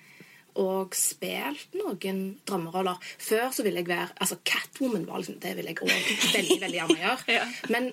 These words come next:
Speaker 1: eh, når jeg gikk på Romerike folkehøgskole, så spilte jeg jo på en måte, vi hadde en sånn oppsetning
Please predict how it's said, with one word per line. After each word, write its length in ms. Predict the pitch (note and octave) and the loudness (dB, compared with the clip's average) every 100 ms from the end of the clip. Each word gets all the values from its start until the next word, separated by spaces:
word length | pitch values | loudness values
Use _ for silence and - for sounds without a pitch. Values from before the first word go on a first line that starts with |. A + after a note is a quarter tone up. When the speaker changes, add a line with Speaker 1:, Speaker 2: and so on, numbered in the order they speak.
| F#4 - | 0 2
Speaker 1:
eh, 240 | A3+ A3 | 2 4
når 140 | G#3+ G#3+ | 4 2
jeg 60 | A#3 | 0
gikk 160 | B3 | 0
på 80 | G#3 | 2
Romerike 260 | A3 A#3 G3+ | 2 0 -4
folkehøgskole, 460 | E3+ G#3 D#4+ A3 | -4 -2 -2 0
så 80 | A3 | 0
spilte 480 | - - G3+ - - | 0 0 -4 -4 -4
jeg 140 | A3 | -2
jo 20 | D#4+ | -2
på 140 | C4+ | -2
en 80 | E3+ | -2
måte, 100 | F3 | 0
vi 100 | G#3 | 0
hadde 160 | G#3 F#3+ | 0 0
en 80 | G3+ | 0
sånn 140 | G#3+ | -2
oppsetning 540 | G#3 - - - F3 | -4 -6 -6 -4 -6